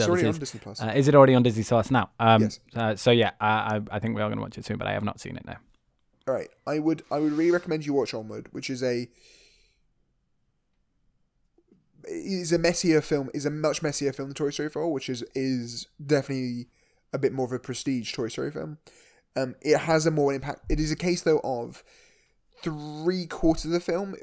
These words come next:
Speaker 1: feels messy, like, enjoyable, but really messy. You're kinda like, "Well, uh, these things could have been fixed," and blah, blah, blah. And then it gets to the end, and in the kinda way that some of the Pixar films do, where they're not perfect films, but they have been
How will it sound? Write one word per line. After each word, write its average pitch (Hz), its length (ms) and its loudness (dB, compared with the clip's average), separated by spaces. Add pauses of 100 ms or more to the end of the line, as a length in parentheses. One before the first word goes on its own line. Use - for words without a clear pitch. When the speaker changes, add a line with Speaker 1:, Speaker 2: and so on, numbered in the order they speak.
(160)
Speaker 1:
feels 170 260 6
messy, 185 320 0
like, 156 140 2
enjoyable, 156 500 4
but 131 220 -2
really 143 200 0
messy. 135 360 -2
You're 127 160 -6
kinda 135 180 -8
like, 127 140 -6
"Well, 131 160 -2
uh, 80 280 -6
these 143 300 -6
things 147 180 -4
could 147 140 -10
have - 0 -
been 131 120 -6
fixed," 131 340 -6
and 123 80 -18
blah, 123 260 -4
blah, 120 100 -10 (120)
blah. - 140 -12 (540)
And 135 120 -2
then 143 80 0
it 143 80 -6
gets 160 240 2
to 170 80 -2
the 151 140 0
end, 127 340 -6 (100)
and 131 380 -8 (1500)
in 151 140 -8
the 143 80 -6
kinda 160 160 -2
way 165 240 2
that 147 120 -2 (280)
some - 180 -8
of 147 120 -8
the 147 80 -4
Pixar 127 240 -6
films 123 220 -12
do, 185 140 -2
where 151 100 0
they're 147 80 2
not 147 220 -2
perfect 165 400 -4
films, 123 240 -10
but - 320 -10
they 120 380 -2 (1120)
have 120 300 -8
been 110 460 -6